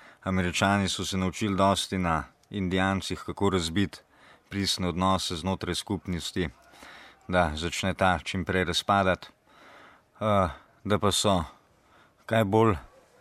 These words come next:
prijazni do svojih lastnih ljudi, tudi ne bi mogli reči. Kaj s-, kako gleda na skupnosti po svetu, kjer je, posod je že tudi potoval,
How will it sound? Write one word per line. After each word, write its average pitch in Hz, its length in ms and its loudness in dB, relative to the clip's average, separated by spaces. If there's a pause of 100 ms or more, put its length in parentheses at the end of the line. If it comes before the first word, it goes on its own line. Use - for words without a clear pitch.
(140)
prijazni 104 520 2
do 90 100 -2
svojih 101 340 0
lastnih 95 500 2
ljudi, 92 200 -2
tudi 87 240 -6
ne 85 120 -4
bi 76 80 -8
mogli 80 340 -4
reči. 76 360 -6 (600)
Kaj 113 220 4
s-, - 260 -4
kako 113 280 2
gleda 104 320 4
na 90 140 0
skupnosti 92 920 -2 (220)
po 85 140 -4
svetu, 90 640 2 (300)
kjer 90 180 -2
je, 80 140 0 (200)
posod 90 400 -4
je 82 80 -4
že 78 120 -6
tudi - 240 -8
potoval, 85 460 0